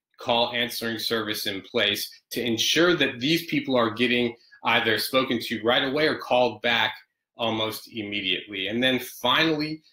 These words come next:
you need to make sure that you track everything using, uh, a system such as Captora's. You know, I can say this until I'm blue in the face. We can bring you all the high quality leads you can afford or handle,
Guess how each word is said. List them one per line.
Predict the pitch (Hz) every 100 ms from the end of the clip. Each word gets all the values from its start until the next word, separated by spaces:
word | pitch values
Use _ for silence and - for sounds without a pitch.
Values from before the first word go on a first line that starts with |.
| _
you | 117
need | 135 135
to |
make | 120 123 131
sure | - 135
that | 120 120
you | 127
track | - - 113 117 120 - _ _ _ _ -
everything | 127 113 113 110 117 110 110 113
using, | 117 110 110 110 107 - _ _ _ _
uh, | 110 107 120
a | 110
system | - 123 - 120 113 -
such | - 107 104
as | 101
Captora's. | - 110 107 - 113 107 98 95 92 -
You | 110
know, | 104 104 - - _ -
I | 123
can | 139 143
say | 120 - 147 139
this | 139 139
until | 120 113 120 113
I'm | 104 98
blue | 120 117
in | 113
the | 104
face. | - 104 101 -
We | 127
can | 123 127 113
bring | 131 139
you | 143 165 170 - _ _ _ _ _ _ _ -
all | 147 180
the | 160
high | 151 160 170
quality | 170 151 143 135
leads | 131 135 135 120
you | 120
can | - 113
afford | 107 113 113 113 -
or | 117 104
handle, | - 107 98 92 90